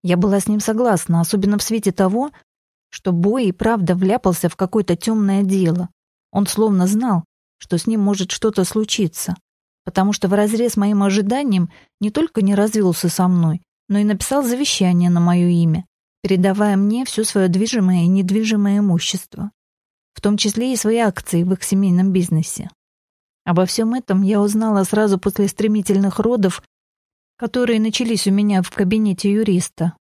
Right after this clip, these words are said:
Меня еле успели довести до какой-то частной клиники, а уже после них в палату ко мне ворвались Олег вместе с Русланом и начали уверять, что в обиду не дадут. Я тогда была в совершенной прострации –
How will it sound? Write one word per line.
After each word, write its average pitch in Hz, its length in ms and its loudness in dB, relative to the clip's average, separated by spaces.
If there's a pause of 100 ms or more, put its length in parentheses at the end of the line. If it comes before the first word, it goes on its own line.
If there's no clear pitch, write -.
(480)
Меня 196 260 0
еле 226 280 0
успели 220 400 -2
довести 214 440 -2
до 185 120 2
какой-то 185 420 0
частной 190 380 0
клиники, 208 680 -2 (460)
а 170 100 -2
уже 202 240 0
после 220 340 -2
них 233 320 -4 (140)
в - 160 -18
палату 240 380 0
ко 214 140 2
мне 240 180 0
ворвались 220 800 0
Олег 208 500 0
вместе 190 300 0
с - 100 -2
Русланом 190 640 0 (340)
и 185 80 -2
начали 214 360 0
уверять, 208 460 0
что - 200 -6
в 190 40 4
обиду 202 340 0
не 196 140 2
дадут. 185 540 0 (800)
Я 185 120 0
тогда 185 260 0
была 190 240 2
в - 40 -6
совершенной 196 460 0
прострации – 185 800 -2